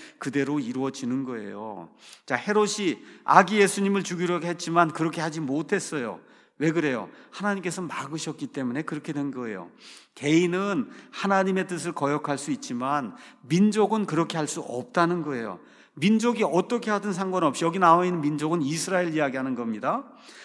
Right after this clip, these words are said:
하나님께서는 자신이 원하신 대로 일을 하신다. 그렇지만 그 이스라엘이라는 선민, 그 선민에 속한 그와 같은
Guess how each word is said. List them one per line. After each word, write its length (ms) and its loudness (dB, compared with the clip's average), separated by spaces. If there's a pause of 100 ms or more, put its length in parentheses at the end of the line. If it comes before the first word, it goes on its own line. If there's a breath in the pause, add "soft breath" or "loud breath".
(120)
하나님께서는 580 0
자신이 420 -4
원하신 580 2
대로 340 -2 (220 loud breath)
일을 420 -2
하신다. 880 -4 (260 soft breath)
그렇지만 580 -2 (280 loud breath)
그 280 4
이스라엘이라는 1080 2
선민, 640 0 (320 loud breath)
그 240 6
선민에 540 2
속한 720 0
그와 240 6
같은 360 2